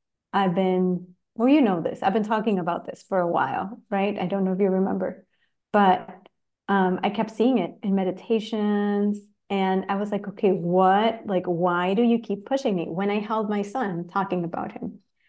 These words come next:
I felt like, "Oh, this kid needs to be in Miami." And I had been so resistant to move <laughs> here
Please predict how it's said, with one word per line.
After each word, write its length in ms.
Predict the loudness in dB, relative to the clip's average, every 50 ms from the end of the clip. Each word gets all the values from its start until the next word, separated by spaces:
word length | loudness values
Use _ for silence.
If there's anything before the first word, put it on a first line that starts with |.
| _ _ _ _ _ _ 0
I 140 | 2 2 2
felt 320 | 4 4 4 4 4 2
like, 260 | 0 -2 -2 -4 -6 -4
"Oh, 280 | -2 -2 -2 -4 -8 -12 -6
this 300 | 0 2 2 2 2 0
kid 240 | -2 -2 -2 0 -2
needs 380 | -2 -4 -4 -6 -8 -12 -20 -6
to 220 | -2 0 2 2 2
be 180 | 2 2 2
in 100 | 2 2
Miami." 540 | 2 2 2 2 2 2 0 0 -4 -6 -6 -10 -20 _ _ _ _ _ _ _
And 140 | 0 2 4
I 160 | 4 2 2
had 320 | 0 0 0 0 0 0 0
been 140 | -2 -2 -2
so 280 | -2 0 2 2 2
resistant 680 | 2 2 0 0 0 -2 -2 -2 -4 -8 -8 -8 -4 -2
to 100 | -2 0
move 360 | 2 2 2 2 2 0 -2
<laughs> 120 | -4 -6 -6
here 440 | -2 2 4 4 4 4 2 -2